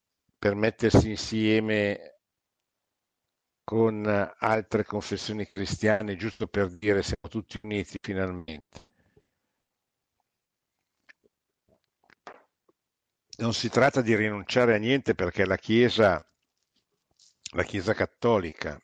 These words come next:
la Chiesa che ha, che si riconosce nel Vescovo di Roma, è sempre esistita, è sempre stata operante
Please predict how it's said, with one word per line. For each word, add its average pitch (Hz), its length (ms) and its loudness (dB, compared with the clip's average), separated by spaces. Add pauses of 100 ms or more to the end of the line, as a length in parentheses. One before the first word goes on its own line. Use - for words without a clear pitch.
(440)
la - 140 -14
Chiesa 95 280 0
che 92 240 0
ha, 95 320 2 (1400)
che 92 120 -10
si 95 220 2
riconosce 98 720 -4
nel 82 180 -10
Vescovo 90 480 -4
di 87 140 -10
Roma, 80 500 -6 (1500)
è - 80 -6
sempre 117 720 2
esistita, 98 720 -2
è 80 40 0
sempre 101 380 -2
stata 101 380 0
operante 95 880 0